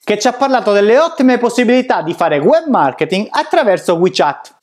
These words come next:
È uno strumento che è possibile utilizzare anche senza dare il nostro numero di telefono attraverso lo username. Funziona anche attraverso il computer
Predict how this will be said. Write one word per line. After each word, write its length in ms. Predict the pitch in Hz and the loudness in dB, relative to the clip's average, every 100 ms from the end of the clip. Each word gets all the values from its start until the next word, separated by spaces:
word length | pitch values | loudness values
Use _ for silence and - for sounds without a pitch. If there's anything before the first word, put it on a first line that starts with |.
| - | -4
È 40 | 254 | -2
uno 160 | 320 | 0
strumento 440 | 339 381 359 220 226 | 0 0 0 0 0
che 100 | 226 | -2
è 40 | |
possibile 500 | 233 254 311 220 226 | -2 -2 2 2 2
utilizzare 720 | 226 254 269 285 247 269 233 - | 0 0 0 0 2 0 0 0
anche 320 | 302 311 277 | 0 2 0
senza 320 | 254 254 254 | 0 -2 0
dare 280 | 233 302 285 | 0 2 2
il 60 | 240 | 2
nostro 300 | 233 - 220 | 0 0 0
numero 320 | 233 226 208 | 2 2 2
di 160 | 190 190 | 2 0
telefono 460 | 247 285 - 165 | 2 0 0 0
attraverso 520 | 156 185 170 202 - | 0 -2 0 0 0
lo 120 | 190 208 | 0 2
username. 800 | 302 233 165 147 139 120 113 _ | 2 2 0 -2 -2 -2 -8 _
Funziona 560 | - 370 311 254 202 | -2 0 2 0 0
anche 260 | 240 277 254 | 0 0 -2
attraverso 460 | 185 185 180 170 277 | -2 0 0 0 -2
il 100 | 269 | 0
computer 720 | 370 311 277 165 139 - | -2 0 0 0 -2 -4